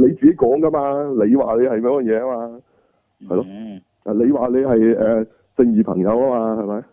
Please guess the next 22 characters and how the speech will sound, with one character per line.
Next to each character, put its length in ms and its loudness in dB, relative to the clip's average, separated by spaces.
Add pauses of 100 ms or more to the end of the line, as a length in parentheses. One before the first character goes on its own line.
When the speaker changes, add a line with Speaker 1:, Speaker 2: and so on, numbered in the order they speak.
(200)
Speaker 2:
係。 560 -14 (320)
Speaker 1:
係 80 -10
咯， 140 -8 (160)
噉 200 4
你 120 4
要 60 6
做 220 2
返 200 0
正 120 2
義 320 2
嘅 340 2
事 120 -2
咯， 380 -2
係 80 -4
咪 120 -2
就 100 -4
係 100 -8
噉 100 -6
啊？ 80 -8 (640)
Speaker 2:
係， 480 -10
冇 260 -18
錯。 640 -12